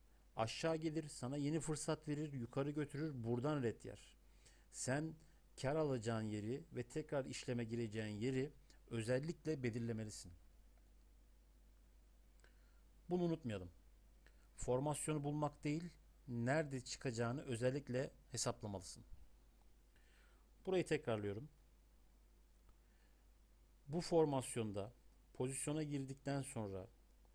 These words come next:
bir önceki düşük önem arz eden tepeler genellikle eşit tepelerdir. Bakın, birbirine denk üç tane tepe var. Burası benim için potansiyel hedef.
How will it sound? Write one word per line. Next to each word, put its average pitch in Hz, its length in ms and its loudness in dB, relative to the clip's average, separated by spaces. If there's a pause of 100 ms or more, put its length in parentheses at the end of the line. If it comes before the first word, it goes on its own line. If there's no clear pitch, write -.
(640)
bir 151 220 0
önceki 120 640 2 (500)
düşük 123 340 -6
önem 131 360 0
arz 110 220 0
eden 101 300 -2 (1080)
tepeler 120 600 0 (880)
genellikle 135 800 0
eşit - 420 -6
tepelerdir. 101 720 -2 (600)
Bakın, 110 320 -6 (440)
birbirine 120 600 0
denk 123 200 2 (160)
üç - 220 -10
tane 113 220 -2
tepe 117 300 -4
var. 90 160 -4 (600)
Burası 143 680 2 (340)
benim 127 320 0
için 135 420 -2 (280)
potansiyel 120 760 0
hedef. 104 340 -4